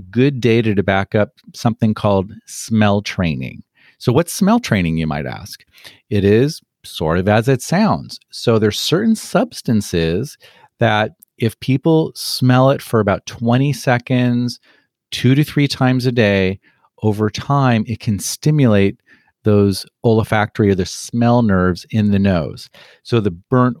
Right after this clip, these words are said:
orange is a good example that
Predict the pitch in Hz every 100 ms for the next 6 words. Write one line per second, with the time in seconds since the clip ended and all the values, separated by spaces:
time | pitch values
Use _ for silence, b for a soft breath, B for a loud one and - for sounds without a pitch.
0 | - 151 185 131 110 107 113 101 90 113
1 | 120 110 90 117 127 160 - 110 101 95
2 | 92 95 92